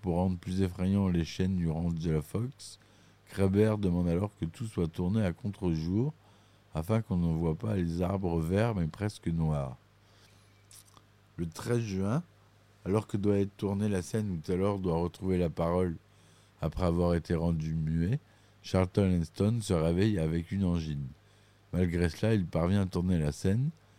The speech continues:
Il indique d'ailleurs, comme il s'agit de la première scène où nous entendons Taylor après sa blessure à la gorge,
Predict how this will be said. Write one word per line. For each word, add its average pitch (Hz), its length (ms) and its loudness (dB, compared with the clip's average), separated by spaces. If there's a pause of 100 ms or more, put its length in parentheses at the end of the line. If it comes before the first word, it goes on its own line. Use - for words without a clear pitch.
(300)
Il 85 100 0
indique 95 340 2
d'ailleurs, 87 520 2
comme 92 220 2
il 92 100 0
s'agit 95 380 0
de 95 60 0
la 80 80 2
première 92 380 0
scène 95 300 -2
où 85 40 0
nous 82 220 -2
entendons 82 480 -2
Taylor 87 520 0
après 82 260 -6
sa 78 140 0
blessure 82 460 -4
à 80 100 -4
la 78 120 -4
gorge, 104 460 -4